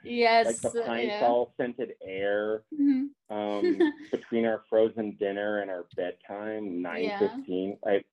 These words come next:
Speaker 2: <laughs> it's just, like, it's, um,
Speaker 1: <laughs>
Speaker 2: it's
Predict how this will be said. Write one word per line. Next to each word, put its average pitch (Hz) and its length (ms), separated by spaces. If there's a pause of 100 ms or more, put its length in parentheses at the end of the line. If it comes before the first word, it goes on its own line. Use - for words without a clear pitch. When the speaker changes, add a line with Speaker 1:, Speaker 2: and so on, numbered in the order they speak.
(260)
Speaker 2:
<laughs> - 180
it's 180 300 (100)
just, 190 220
like, 156 200 (540)
it's, 123 200 (360)
um, 107 380
Speaker 1:
<laughs> - 540
Speaker 2:
it's 117 200